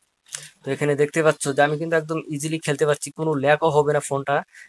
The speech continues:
অসাধারণভাবে তোমরা আর কি এরকম ভাবে এখন খেলতে পারবে। এখানে দেখতে পাচ্ছ কিবোর্ড মাউস দুটাই কিন্তু, আহ, লাইন চলে আসছে, কোনো অসুবিধা হবে না এখন, ঠিক আছে? তো এখন দেখতে পাচ্ছ আমি কিন্তু একদম লাইভ প্রুফ তোমাদেরকে খে-, খেলে তোমাদেরকে দেখাচ্ছি। আর আগে যে,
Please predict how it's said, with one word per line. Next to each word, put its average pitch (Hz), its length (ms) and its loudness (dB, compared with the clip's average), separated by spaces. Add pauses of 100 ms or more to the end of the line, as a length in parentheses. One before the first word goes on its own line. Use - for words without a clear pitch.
(180)
অসাধারণভাবে 165 880 4
তোমরা 147 220 0
আর 143 80 2
কি 139 100 -12
এরকম 143 300 -2
ভাবে 135 200 2
এখন 143 200 -2
খেলতে 135 280 -4
পারবে। 123 220 -2
এখানে 139 220 -2
দেখতে 139 220 -6
পাচ্ছ 147 160 -4 (120)
কিবোর্ড 147 260 -8
মাউস 147 200 0
দুটাই 143 220 -2
কিন্তু, 151 260 -4 (380)
আহ, 131 160 4
লাইন 131 220 4
চলে 139 200 2
আসছে, 147 220 2 (120)
কোনো 170 160 -4
অসুবিধা 147 380 2
হবে 127 220 0
না 120 60 -2
এখন, 117 180 -8
ঠিক 139 140 -4
আছে? 151 180 2 (400)
তো - 80 -10
এখন 139 200 0
দেখতে 147 240 -2
পাচ্ছ 151 140 -2
আমি 151 180 -2
কিন্তু 156 160 -2
একদম 156 260 -2
লাইভ 147 280 8
প্রুফ 180 220 -4
তোমাদেরকে 160 360 -2
খে-, 147 400 -6
খেলে 160 260 6
তোমাদেরকে 160 480 2
দেখাচ্ছি। 143 340 2 (400)
আর 135 200 8 (120)
আগে 143 300 0
যে, 170 60 0